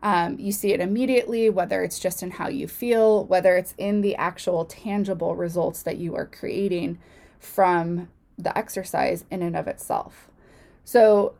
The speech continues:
that is what I have for you today. I hope that this was extremely helpful. I hope that it kind of sheds some light on the difference between kind of loving yourself on a surface level and just kind of going through the motions, going through the actions,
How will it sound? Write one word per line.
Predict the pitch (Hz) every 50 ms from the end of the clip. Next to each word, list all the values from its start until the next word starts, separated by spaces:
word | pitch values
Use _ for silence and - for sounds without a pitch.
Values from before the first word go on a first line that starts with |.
| -
that | 190 175 208 196 254 320 - - -
is | 226 214
what | 220 208 165
I | 160
have | - - 208 202 202 202
for | - 202
you | 190 180
today. | 175 - 190 180 170 165 -
I | 175
hope | 196 196 240 269 262 -
that | 415 -
this | - 233 226 - -
was | 208 196 196 190 185 - -
extremely | 180 - - - - 214 226 247 262 269 269
helpful. | - - - - - - - 180 175
I | - -
hope | 185 - 214 208 208 - -
that | - 214 202 185
it | 185 - - -
kind | - - 247 269
of | 320 262 190 -
sheds | - - 220 202 208 202 202
some | - - 196 185 170 160 156
light | 175 165 175 208 277 269 - - - -
on | 208 202 190 190 185 185 -
the | - 170 185
difference | 165 170 170 - 196 202 202 202 -
between | - - - - - 196 190 180
kind | 175 - 185 175
of | 175 185
loving | 190 214 247 247 247 247 240 240
yourself | 220 220 214 - 202 196 190 185 185 - - - - - - - - - - _ _ -
on | 214 208 -
a | 175
surface | - - 311 320 - - 285 277 -
level | 247 233 240 240 214 233 226 226 196
and | 175 190
just | 175 170 - -
kind | 214 190 185
of | 175 170
going | 185 180 180 196 202
through | 202 - 208 196
the | 190
motions, | 180 170 - - 170 - - 180 180 175 175
going | - 175 175 175 180
through | - - 180 175
the | 175 175 -
actions, | - 151 156 175 - - 277 269 285 302 330 311 -